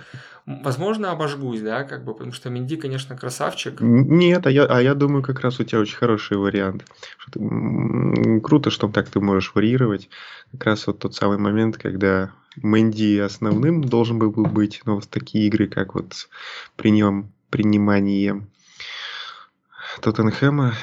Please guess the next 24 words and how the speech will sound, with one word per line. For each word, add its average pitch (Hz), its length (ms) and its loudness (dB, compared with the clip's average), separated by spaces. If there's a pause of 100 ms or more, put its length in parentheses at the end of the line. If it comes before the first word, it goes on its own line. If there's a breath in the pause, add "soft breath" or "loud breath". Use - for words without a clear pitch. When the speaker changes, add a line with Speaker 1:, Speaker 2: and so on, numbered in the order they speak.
(720 loud breath)
Speaker 2:
то 110 120 -6
лучше, 110 260 -4
конечно, 107 460 -4
посмотреть 104 480 -2
в - 40 -12
сторону 101 300 -2
Астон 101 280 0
Виллы, 95 400 -2
который - 320 -2
играет 92 220 0
с - 80 -18
Вест - 180 -14
Хэмом. 95 320 -4 (300)
Speaker 1:
Ну 220 140 -4
да, 110 360 -4 (100)
да, 113 280 -8
там 113 320 -12
просто 113 300 -10
будет 117 320 -8
чуть-чуть, 131 340 -8
наверное, 117 440 -8
менее 123 420 0
накалистый 117 640 -2
поединок. 135 600 -6